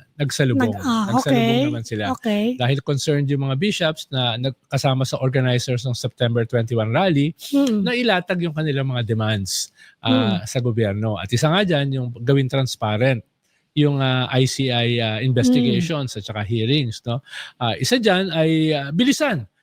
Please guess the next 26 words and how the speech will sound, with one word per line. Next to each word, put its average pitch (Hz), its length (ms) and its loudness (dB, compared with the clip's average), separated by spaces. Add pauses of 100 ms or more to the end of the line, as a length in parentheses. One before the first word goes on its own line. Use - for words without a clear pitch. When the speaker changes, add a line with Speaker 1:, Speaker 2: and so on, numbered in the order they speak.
(140)
Speaker 1:
Bilisan 226 380 -2
itong 214 320 -2
proseso 196 480 2
na 180 80 0
ito 151 260 0
sa 175 140 -2
mga 156 240 -2
kaso, 127 640 0 (180)
Speaker 2:
Mm. 240 140 0
Speaker 1:
no? 185 320 2
Dahil 139 400 0
ang, 139 80 -4 (180)
ang 135 300 -6
tingin 160 240 2
nila 175 320 2
ay 143 160 2
ganun 151 240 0
nga, 160 240 -2
impatient 143 640 0 (480)
ang 139 160 0
mga 131 160 2
tao 185 320 0
at - 240 -2
pwede 208 320 2
itong 190 240 -6
i-hijack 139 640 2